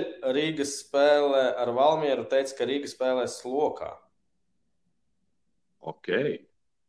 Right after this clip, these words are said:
Speaker 1: Pauļus, varbūt tu vari atbildēt par IDOVU un R F S. Juris ignorēja jautājumu. Jautājums bija, kāpēc IDOVU nav. Nav vispār pat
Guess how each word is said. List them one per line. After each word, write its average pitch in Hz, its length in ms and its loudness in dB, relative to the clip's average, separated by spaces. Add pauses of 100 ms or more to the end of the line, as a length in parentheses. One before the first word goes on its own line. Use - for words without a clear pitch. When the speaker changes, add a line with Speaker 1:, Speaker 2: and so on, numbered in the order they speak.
(440)
Speaker 1:
Pauļus, 147 440 8
varbūt 143 400 0
tu 170 140 0
vari 151 320 4
atbildēt 135 800 0
par 123 240 -4
IDOVU 127 680 -2
un 120 240 -8
R 120 220 -4
F 113 160 -6
S. 113 400 -4 (100)
Juris 127 720 -6
ignorēja 110 760 0
jautājumu. 92 640 0 (140)
Jautājums 131 520 2
bija, 123 420 -2 (100)
kāpēc 120 420 0 (220)
IDOVU 120 420 2
nav. 151 460 2 (200)
Nav 120 540 4
vispār 117 540 0 (1040)
pat 110 300 -2